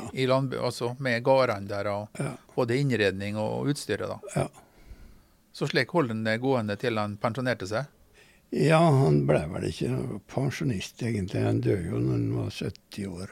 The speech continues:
Speaker 2: Så, eh, noen pensjon har han vel ikke hatt.
Speaker 1: Nei.
Speaker 2: Tror jeg.
Speaker 1: Det var ikke så, jeg så det at, eh,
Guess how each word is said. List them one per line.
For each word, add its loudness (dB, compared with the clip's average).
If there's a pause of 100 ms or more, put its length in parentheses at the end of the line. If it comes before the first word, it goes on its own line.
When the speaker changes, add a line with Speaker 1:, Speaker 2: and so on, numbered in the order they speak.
(380)
Speaker 2:
Så, -12
eh, -4
noen -4
pensjon -2
har -2
han -2
vel -6
ikke -8
hatt. -14 (800)
Speaker 1:
Nei. -4 (480)
Speaker 2:
Tror -10
jeg. -10 (460)
Speaker 1:
Det -4
var 8
ikke -2
så, -2 (880)
jeg -4
så 2
det 4
at, 0
eh, 2